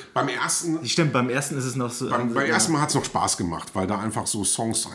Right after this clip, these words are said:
Speaker 1: scheiße, Blackout von den Scorpions.
Speaker 2: Ja, und hier das von den Dead Kennedys.
Speaker 1: Ja,
Speaker 2: Äh, das ist
Speaker 1: California
Speaker 2: ganz
Speaker 1: über alles.
Speaker 2: Ja.
Speaker 1: Und das sind, das sind tolle Coversongs drauf. Also die Scheibe macht wirklich Spaß und da liegt ja der Witz einfach auch darin,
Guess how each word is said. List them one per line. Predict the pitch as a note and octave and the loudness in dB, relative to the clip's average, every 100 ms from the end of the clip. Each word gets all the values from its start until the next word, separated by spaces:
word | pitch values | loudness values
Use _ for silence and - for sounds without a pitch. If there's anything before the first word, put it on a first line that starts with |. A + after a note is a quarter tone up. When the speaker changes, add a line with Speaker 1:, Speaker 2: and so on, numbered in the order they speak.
| - | -10
Speaker 1:
scheiße, | - - F#2 F#2 G2 - - - | -6 -4 -4 -4 -4 -6 -8 -14
Blackout | G2+ G2+ A#2 - A2+ - | -8 -6 -4 -4 -4 -2
von | - | 0
den | G#2 | -2
Scorpions. | G2 A2+ A#2+ B2+ B2 B2+ - - - - | -2 -2 -2 0 -2 -2 -8 -14 -20 -16
Speaker 2:
Ja, | G#2+ A#2 B2 | -8 -4 -2
und | C#3+ B2+ B2 | -2 -4 -4
hier | - B2+ A2 | -4 -4 -2
das | A2+ | -6
von | - A2+ | -6 -4
den | G#2+ | -2
Dead | A2 | -4
Kennedys. | - B2+ C#3 C#3+ C#3+ C#3+ - | -4 -6 -4 -4 -6 -8 -8
Speaker 1:
Ja, | F#2 G2+ A2 A2 | -6 -4 -4 -4
Speaker 2:
Äh, | G2+ | -6
das | G#2 | -8
ist | - | -4
Speaker 1:
California | A2+ G#2+ A#2 B2 A#2+ | -2 0 0 2 2
Speaker 2:
ganz | A2 | 0
Speaker 1:
über | A#2 F#2 | 0 2
alles. | A2 A#2+ A#2+ B2 | 0 2 2 2
Speaker 2:
Ja. | C3 | 0
Speaker 1:
Und | G2+ - - - | -2 -6 -10 -2
das | B2 | 0
sind, | C#3+ A2+ | 2 0
das | C3 | 2
sind | C#3+ | 2
tolle | - B2 B2+ | 4 4 4
Coversongs | A2+ F#2+ G#2 - E2 - | 2 2 0 -2 -2 -4
drauf. | F2+ E2 E2 | -6 -8 -6
Also | G#2 G#2 | -4 -2
die | A#2+ | -2
Scheibe | - B2+ B2 B2 | 0 2 2 0
macht | A#2 - | -2 -4
wirklich | B2 G#2 | -4 -4
Spaß | - F#2+ A2+ C#3+ A#2+ | -2 0 2 0 -2
und | A2 G#2+ - - - - - | -2 -4 -10 -16 -16 -18 -4
da | F#2+ | 0
liegt | A2 B2+ | 0 2
ja | B2 | 2
der | G#2+ G2+ | 2 4
Witz | A2+ - | 2 0
einfach | - A#2 A#2 D#2+ | 0 0 0 -2
auch | A2 - | -4 -2
darin, | G#2+ G#2 G2+ G#2 G#2 G2+ | -2 0 0 0 0 -2